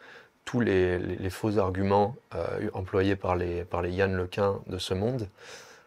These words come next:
Euh, on peut vous coacher pour aller parler à votre politicien. Donc voilà, on est vraiment en train d'essayer de, de créer un mouvement où on va arriver à, à faire, euh,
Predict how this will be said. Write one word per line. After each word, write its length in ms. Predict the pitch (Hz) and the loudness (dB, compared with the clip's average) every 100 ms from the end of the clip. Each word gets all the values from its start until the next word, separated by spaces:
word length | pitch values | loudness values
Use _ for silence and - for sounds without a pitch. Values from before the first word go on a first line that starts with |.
| _ 95 | _ 6
Euh, 680 | 92 90 90 87 85 85 - _ _ _ - - - - _ - | 8 8 4 0 -2 -4 -8 _ _ _ -20 -20 -20 -20 _ -4
on 120 | 92 | -4
peut 460 | - 113 120 120 104 | 4 8 10 10 6
vous 320 | 98 98 95 | 0 -2 0
coacher 540 | 120 120 - 127 120 | 2 4 6 6 6
pour 240 | 120 92 92 | 4 0 2
aller 120 | 98 | 4
parler 340 | 101 101 104 | 4 6 8
à 100 | 101 | 8
votre 240 | 92 92 - | 4 0 -2
politicien. 680 | 104 95 - - 131 135 135 - - - - _ 95 | -2 -2 -4 -2 0 0 -2 -14 -20 -20 -20 _ -6
Donc 160 | 98 | 0
voilà, 240 | 92 98 90 | 6 8 8
on 100 | 87 | 4
est 80 | |
vraiment 220 | 90 101 110 | 2 4 4
en 60 | |
train 180 | 101 110 | 2 -2
d'essayer 460 | 95 95 - 110 107 | -2 -2 0 2 4
de, 160 | 95 | 2
de 120 | 87 | 0
créer 240 | 92 - 107 | -4 0 2
un 120 | 95 | 2
mouvement 400 | 95 98 101 104 | 0 2 4 4
où 180 | 104 90 | 4 0
on 60 | 87 | 0
va 440 | 90 92 87 - - _ _ _ - | 0 0 -4 -8 -18 _ _ _ -8
arriver 380 | 95 90 98 | -4 -2 0
à, 280 | 101 85 - - - | 0 0 -6 -14 -12
à 60 | 98 | -10
faire, 180 | - | -8
euh, 140 | 85 | -8